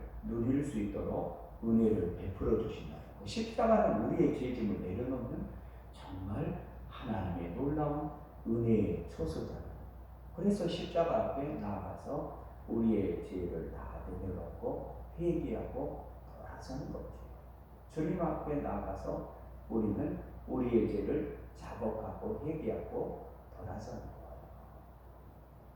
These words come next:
이 회개의 역사가 없으면 우리는 참 자유함을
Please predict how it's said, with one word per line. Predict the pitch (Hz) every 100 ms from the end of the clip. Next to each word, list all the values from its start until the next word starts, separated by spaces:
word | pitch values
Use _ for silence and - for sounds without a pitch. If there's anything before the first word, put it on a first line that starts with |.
| -
이 | 196 277 269 175
회개의 | 220 247 254 247 214
역사가 | - - - - - - 214
없으면 | - 220 202 196 196 - - - - -
우리는 | 135 143 156 -
참 | - - 190 220
자유함을 | - - 220 117 - -